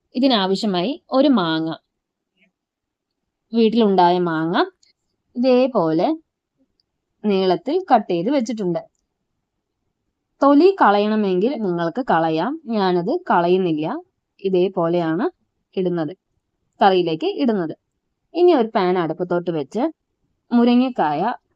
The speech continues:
നമുക്കൊന്ന് വേവിച്ചെടുക്കണം. അത് പാനിലോട്ടിട്ട് ആവശ്യത്തിന് വെള്ളം ഒഴിച്ചു കൊടുക്കാം.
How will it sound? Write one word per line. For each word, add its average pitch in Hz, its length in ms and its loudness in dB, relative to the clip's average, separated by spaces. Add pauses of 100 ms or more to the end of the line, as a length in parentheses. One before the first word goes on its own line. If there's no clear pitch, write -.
(140)
നമുക്കൊന്ന് 175 460 -2 (220)
വേവിച്ചെടുക്കണം. 180 680 -2 (1500)
അത് 214 180 0
പാനിലോട്ടിട്ട് 170 720 -2 (460)
ആവശ്യത്തിന് 180 480 -2 (340)
വെള്ളം 185 320 2
ഒഴിച്ചു 156 240 -6
കൊടുക്കാം. - 280 -8